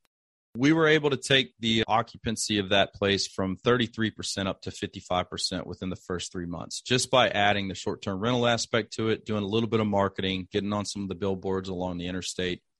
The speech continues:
which is thirty minutes north. Our break even on that is at thirty-five percent occupancy. So as long as we're hitting thirty-five percent occupancy,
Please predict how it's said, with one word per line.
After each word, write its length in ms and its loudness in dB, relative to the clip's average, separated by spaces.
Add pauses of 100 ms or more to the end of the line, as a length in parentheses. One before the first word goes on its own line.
(100)
which 220 -6
is 140 -6
thirty 260 -2
minutes 340 -6
north. 320 -8 (680)
Our 160 6
break 480 4
even 280 -2
on 200 -6
that 260 -6 (100)
is 220 -4
at 160 -4
thirty-five 500 -2
percent 300 -10
occupancy. 560 -14
So 200 -6
as 120 -6
long 220 2
as 100 -4
we're 80 2
hitting 220 0
thirty-five 500 0
percent 260 -8
occupancy, 840 -4